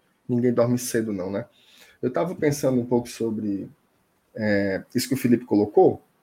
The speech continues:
de saber viver o momento, de saber aproveitar e tudo mais.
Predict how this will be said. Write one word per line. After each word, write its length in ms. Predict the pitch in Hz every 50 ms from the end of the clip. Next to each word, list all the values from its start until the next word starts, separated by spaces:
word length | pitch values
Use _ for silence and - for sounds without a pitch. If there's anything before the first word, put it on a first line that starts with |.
| _ _ -
de 120 | 120 113
saber 320 | - - 113 107 113 120
viver 240 | 117 113 104 104 110
o 60 | 110
momento, 460 | 110 107 104 104 123 147 160 147 131 127
de 80 | 123
saber 260 | - - 110 107 113
aproveitar 520 | 107 - - 110 - 98 - - - 120 104
e 40 | -
tudo 160 | 107 101 104
mais. 360 | 110 135 151 151 143 147 -